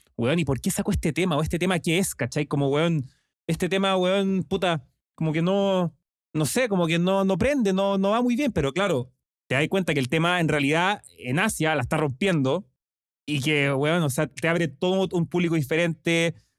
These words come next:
y, y eso está muy lejos de ser una casualidad. O sea, no es como que ellos dijeron,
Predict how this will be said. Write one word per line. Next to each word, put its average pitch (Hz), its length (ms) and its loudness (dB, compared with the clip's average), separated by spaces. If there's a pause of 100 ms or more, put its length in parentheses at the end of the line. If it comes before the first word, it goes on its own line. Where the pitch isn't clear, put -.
(220)
y, 131 540 0
y 143 140 0
eso 180 440 0 (460)
está 147 340 -2
muy 190 340 0
lejos 233 280 0
de 175 80 -2
ser 190 180 0
una 180 140 0
casualidad. 151 560 0
O 127 40 -4
sea, 151 140 -2
no 165 80 0
es 180 60 0
como 190 180 0
que 175 60 -2
ellos 185 140 0
dijeron, 175 560 0